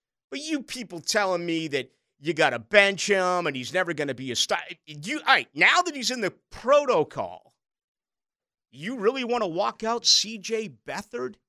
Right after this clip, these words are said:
this weekend in Tampa, where all of a sudden the Buccaneers,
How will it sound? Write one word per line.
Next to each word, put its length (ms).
this 300
weekend 400
in 120
Tampa, 500
where 180
all 140
of 80
a 40
sudden 320
the 80
Buccaneers, 840